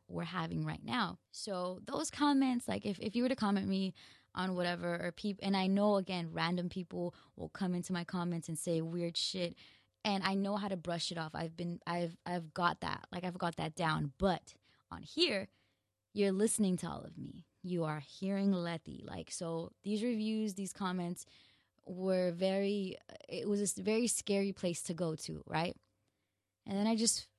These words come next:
one night I was like, "Okay, I'm gonna go, I'm gonna go look at my reviews," right? And all along, that reward, that success factor, that fulfillment factor that I was like, "Why don't I get it? Why don't I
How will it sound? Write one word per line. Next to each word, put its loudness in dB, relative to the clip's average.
one 0
night 0
I -2
was -4
like, -6
"Okay, -4
I'm -6
gonna 2
go, 2
I'm -6
gonna -2
go -4
look -6
at -8
my -8
reviews," -10
right? -6
And -8
all 4
along, 0
that -8
reward, -4
that -6
success -2
factor, -8
that -6
fulfillment 0
factor -6
that -4
I -4
was -6
like, -12
"Why -16
don't -4
I -6
get -10
it? -10
Why -6
don't 2
I 0